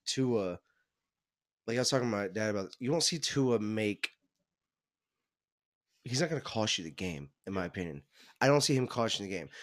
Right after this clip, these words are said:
Speaker 1: Yes, did he get strip sacked, uh, his first play against Aaron Donald?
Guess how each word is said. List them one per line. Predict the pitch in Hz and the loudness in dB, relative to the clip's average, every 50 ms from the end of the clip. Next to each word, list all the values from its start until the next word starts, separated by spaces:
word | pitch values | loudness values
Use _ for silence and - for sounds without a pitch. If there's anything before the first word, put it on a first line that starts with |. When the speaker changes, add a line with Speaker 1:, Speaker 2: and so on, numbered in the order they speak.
| - - - - | -18 -18 -6 2
Speaker 1:
Yes, | 139 147 113 90 - - - - _ - | 4 6 6 4 2 -4 -10 -16 _ -6
did | 113 110 | -4 0
he | 120 151 151 | 2 2 4
get | 165 160 156 139 - - - 127 | 8 8 8 6 6 -2 -6 -6
strip | - - - 143 131 - | -4 0 2 0 0 2
sacked, | - 139 127 123 123 - - - - - - _ _ _ - - | 2 2 4 4 2 0 -4 -18 -20 -20 -20 _ _ _ -6 -2
uh, | 123 113 110 104 | 0 0 0 0
his | 107 113 - | 0 -2 -2
first | - - 127 127 - - | 2 2 2 2 2 2
play | - 123 120 117 | 2 4 4 4
against | 113 117 113 104 - - | 2 0 -2 -2 -6 -4
Aaron | 107 107 107 107 104 | -2 -2 -2 0 0
Donald? | 107 101 107 104 104 104 104 | 0 0 2 0 -2 -2 -6